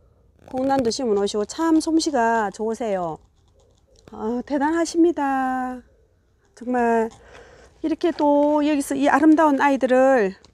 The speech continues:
이 철쭉을, 이 외철쭉을 제가 오늘은 또 이렇게 찍어 보았습니다. 어, 너무너무 정말 이쁘고 아름답네요. 많이 배울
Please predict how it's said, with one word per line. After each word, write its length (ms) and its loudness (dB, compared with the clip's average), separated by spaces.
이 100 -6
철쭉을, 800 2
이 140 2
외철쭉을 580 2
제가 360 -2
오늘은 360 0
또 120 -4
이렇게 260 -2
찍어 220 -2
보았습니다. 840 2
어, 300 2
너무너무 520 2
정말 340 -2
이쁘고 320 -2
아름답네요. 960 0
많이 260 2
배울 440 2